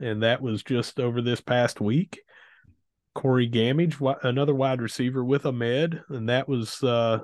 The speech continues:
just the last couple of days it became official. DeMarco Gibson, that's been a few days, but I think it's close to a week as well, and he was a safety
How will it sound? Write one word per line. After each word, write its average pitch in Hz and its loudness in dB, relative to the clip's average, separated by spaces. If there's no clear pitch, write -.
just 123 -2
the 127 2
last 123 0
couple 123 0
of 113 -4
days 117 0
it 127 0
became 120 -6
official. 120 -2
DeMarco 139 6
Gibson, 165 2
that's 139 2
been 147 6
a 143 4
few 156 -2
days, 147 2
but 135 -2
I 131 -2
think 135 -6
it's 139 -6
close 131 0
to 127 -2
a 113 -4
week 120 -4
as 113 -8
well, 131 2
and 117 -6
he 123 -2
was 131 -4
a 110 0
safety 131 2